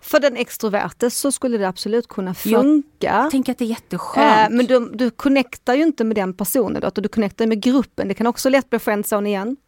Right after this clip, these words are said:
Speaker 1: För det byggs inte den här attraktionen
Speaker 2: Men jag
Speaker 1: än
Speaker 2: tänker
Speaker 1: en
Speaker 2: att det är
Speaker 1: gång.
Speaker 2: lätt när man är ute och
Speaker 1: Men
Speaker 2: festar och träffar någon.
Speaker 1: Ja, ja, ja.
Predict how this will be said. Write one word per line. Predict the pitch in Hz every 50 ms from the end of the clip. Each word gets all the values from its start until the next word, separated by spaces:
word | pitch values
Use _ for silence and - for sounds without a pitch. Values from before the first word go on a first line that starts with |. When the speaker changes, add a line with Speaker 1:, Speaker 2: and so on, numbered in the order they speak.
| _ _ _
Speaker 1:
För | - 226
det | 220 220
byggs | 196 214 214 - - -
inte | 220 208 -
den | 196 208
här | 208 202 196
attraktionen | 196 196 - 214 - - - 269
Speaker 2:
Men | 294
jag | 330 320
Speaker 1:
än | 226 214 214
Speaker 2:
tänker | - -
Speaker 1:
en | 208
Speaker 2:
att | 202
det | 311
är |
Speaker 1:
gång. | 302 311
Speaker 2:
lätt | 320 - - -
när | 262
man | 262 262 277
är | 294 302
ute | 240 - 233
och | -
Speaker 1:
Men | - 208
Speaker 2:
festar | 208 202 - - 175
och | 202 254 254
träffar | - 311 311 - - 214
någon. | 202 147 - -
Speaker 1:
Ja, | - - - 254
ja, | 339 320 269
ja. | 220 185 185